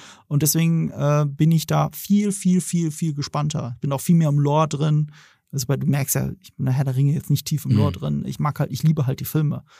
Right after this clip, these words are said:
Speaker 1: So, und, und ich, von mir aus kann's auch nur die Filme, die drei Filme geben und, äh, ich brauch den ganzen Rest nicht. Und, äh, bei Game of Thrones ist die Welt aber so viel mehr als die, äh, als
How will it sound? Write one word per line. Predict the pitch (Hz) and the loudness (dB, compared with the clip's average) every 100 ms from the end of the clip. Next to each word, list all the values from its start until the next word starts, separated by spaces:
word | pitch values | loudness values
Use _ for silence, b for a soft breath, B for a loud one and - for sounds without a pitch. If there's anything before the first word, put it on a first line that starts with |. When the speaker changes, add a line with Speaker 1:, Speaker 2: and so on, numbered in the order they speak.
| - | -14
Speaker 1:
So, | - 131 | -8 -4
und, | 135 139 - | -4 -4 -6
und | - 135 | -12 -10
ich, | 127 - | -12 -8
von | - 143 | 0 2
mir | 175 | 2
aus | - | 0
kann's | 156 | 0
auch | 156 | 2
nur | 156 | 2
die | 160 | 2
Filme, | 151 175 170 165 | 0 2 4 2
die | 151 | -2
drei | 147 151 170 | -2 0 0
Filme | 160 156 160 156 | 0 0 0 -2
geben | 147 147 165 | -4 -2 -2
und, | 151 139 135 | -4 -6 -6
äh, | 139 143 | -4 -6
ich | 151 | -6
brauch | 151 | -8
den | - 135 | -6 -6
ganzen | 127 127 | -6 -8
Rest | 127 - 139 | -8 -10 -10
nicht. | 127 - B B B B B - | -12 -16 B B B B B -6
Und, | 143 147 139 - | -2 -2 -2 -4
äh, | 131 139 139 | -4 -4 -4
bei | 151 | 0
Game | 151 | 4
of | 151 - | 4 4
Thrones | 156 180 180 - | 6 6 4 0
ist | 156 147 - 151 | -4 -4 -4 -2
die | 139 | 2
Welt | 143 165 - | 2 2 0
aber | 143 151 | 0 2
so | 143 151 | 2 2
viel | 160 | 4
mehr | 151 151 151 - | 4 4 0 -2
als | 143 - - - | -4 -4 -4 -6
die, | 139 139 135 135 | -8 -6 -6 -6
äh, | 131 127 131 131 131 127 - b b b _ _ _ | -6 -8 -8 -6 -6 -8 -12 b b b _ _ _
als | 147 135 | -6 -6